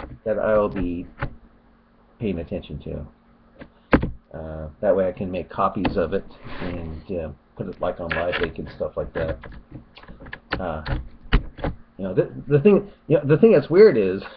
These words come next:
<laughs> LiveLeak is where I get all the attention. On YouTube, you can look at my videos. I hardly get any views. It's bizarre. I, I think YouTube has a block on me, you know? I really do.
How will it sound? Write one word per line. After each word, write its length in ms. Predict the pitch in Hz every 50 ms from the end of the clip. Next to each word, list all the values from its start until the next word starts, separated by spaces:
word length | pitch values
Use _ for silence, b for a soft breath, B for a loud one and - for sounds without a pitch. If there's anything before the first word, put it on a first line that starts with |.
| -
<laughs> 1120 | - - - - - 277 - - _ _ _ _ _ _ _ _ _ _ _ _ _ _
LiveLeak 480 | - 131 180 233 247 208 175 170 151 170
is 100 | 156 139
where 140 | 151 156 156
I 80 | 156
get 120 | 147 165 160
all 140 | 156 156 147
the 80 | 147
attention. 500 | 139 139 - 185 190 190 - 92 71 b b b b b b b - - -
On 340 | - 120 120 113 104 104 110
YouTube, 600 | 127 165 196 196 196 214 190 196 196 190 190 - -
you 100 | 196 220
can 120 | - 175
look 140 | 180 185 -
at 120 | - -
my 140 | 110 110 107
videos. 440 | - 123 120 113 92 78 69 69 - - - - _ _ _ _ _ _ _ _ _ _ _ _ _ _ _ _ -
I 100 | 160 190
hardly 240 | 170 156 139 123 107
get 240 | 104 113 107 - - - _ 135
any 420 | 139 139 135 131 117 110 101 95
views. 600 | 95 101 113 113 110 104 90 80 67 64 - - -
It's 200 | - - - -
bizarre. 840 | - 101 92 85 82 123 131 147 156 151 131 104 82 65 55 - - _ _ _ _ _ _ _ _ _ _ _
I, 200 | - - 135 135
I 140 | 131 - 117
think 220 | - - 107 -
YouTube 280 | - 110 - - 120 110
has 200 | 113 107 107 -
a 40 | 110
block 340 | - 101 117 - - - 104
on 160 | 90 87 78
me, 160 | 69 65 - - - _ -
you 100 | - 78
know? 300 | 90 101 120 139 143 139 - _ _ _ _ _ _ _ - - - _ b b b b b b b b b b b _ _
I 60 | -
really 220 | 90 117 139 135 113
do. 360 | - 135 123 101 80 67 69